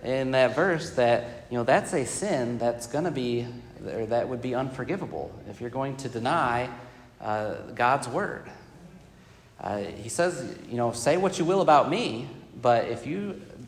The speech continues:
blaspheme the Holy Spirit, you cannot be, uh, forgiven of that, um, of that sin." So, again, just kind of the emphasis of that lesson Wednesday night was don't fear the tactics of these Pharisees.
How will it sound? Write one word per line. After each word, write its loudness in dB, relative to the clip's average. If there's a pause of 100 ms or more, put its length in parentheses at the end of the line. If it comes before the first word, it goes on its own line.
(260)
blaspheme 0
the 4
Holy 2
Spirit, 0
you -6
cannot 2
be, 0 (320)
uh, -2
forgiven 4
of 8
that, 8 (420)
um, 6 (300)
of 2
that 8
sin." 2 (1120)
So, 8 (1160)
again, 0
just -4
kind 0
of -4
the -2
emphasis -2
of 0
that 2
lesson 0
Wednesday -2
night -4
was -6
don't -2
fear -2
the -4
tactics -6
of -4
these -6
Pharisees. -6